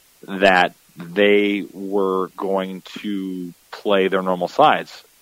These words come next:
where Rhodes plays on the right side, Newman plays on,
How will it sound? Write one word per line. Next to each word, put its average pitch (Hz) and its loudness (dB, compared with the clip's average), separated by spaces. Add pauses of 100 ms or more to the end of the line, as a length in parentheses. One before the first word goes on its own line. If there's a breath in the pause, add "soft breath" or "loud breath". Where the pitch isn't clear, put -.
(280)
where 92 -2
Rhodes 92 -2
plays 95 -6
on 92 -10
the 92 -4
right 87 -4
side, 85 -6
Newman 85 -14
plays 85 -8
on, 85 -12